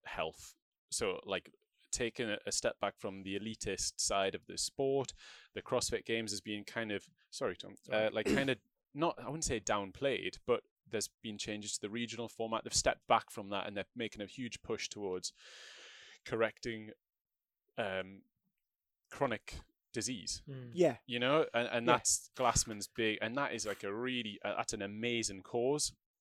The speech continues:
Speaker 1: Um, I get it. Do you know? I get it. I can, but I, th-, I don't know. I, I, my reasons for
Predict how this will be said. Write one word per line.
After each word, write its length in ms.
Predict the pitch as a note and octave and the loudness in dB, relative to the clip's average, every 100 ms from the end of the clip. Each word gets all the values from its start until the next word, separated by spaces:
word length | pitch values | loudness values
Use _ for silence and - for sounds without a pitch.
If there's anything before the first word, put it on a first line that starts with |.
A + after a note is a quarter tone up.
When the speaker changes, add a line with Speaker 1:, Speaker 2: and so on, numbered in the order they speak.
| _ - | _ 0
Speaker 1:
Um, 380 | G2+ G2 F#2 - _ _ _ _ _ _ _ _ _ _ _ _ _ _ _ _ _ _ _ _ _ - | 2 2 -2 -14 _ _ _ _ _ _ _ _ _ _ _ _ _ _ _ _ _ _ _ _ _ -4
I 140 | A#2 | -4
get 240 | C#3+ B2+ D#3+ | 0 4 6
it. 240 | E3 - | 4 2
Do 80 | - | -2
you 20 | B2 | 2
know? 100 | C#3+ | 4
I 140 | B2 | 6
get 200 | B2+ C3 | 6 8
it. 120 | C#3+ | 8
I 80 | - - | 4 0
can, 220 | A#2 A2 _ _ _ _ _ _ _ - - _ _ - | -4 -6 _ _ _ _ _ _ _ -20 -20 _ _ -2
but 160 | C#3 C3 - | 0 0 -4
I, 60 | - | -6
th-, 400 | - - - - - F#2+ | -6 -8 -10 -8 -8 -8
I 40 | |
don't 160 | - F#2 | -8 -6
know. 160 | F#2 A2 | -4 2
I, 120 | B2 - | 4 4
I, 80 | B2+ - - _ - - - | 0 -4 -14 _ -20 -20 0
my 280 | C#3+ D#3 E3 | 8 12 12
reasons 540 | D3+ D#3 D3 C3+ B2+ | 8 4 2 0 0
for 260 | - A2+ | 4 4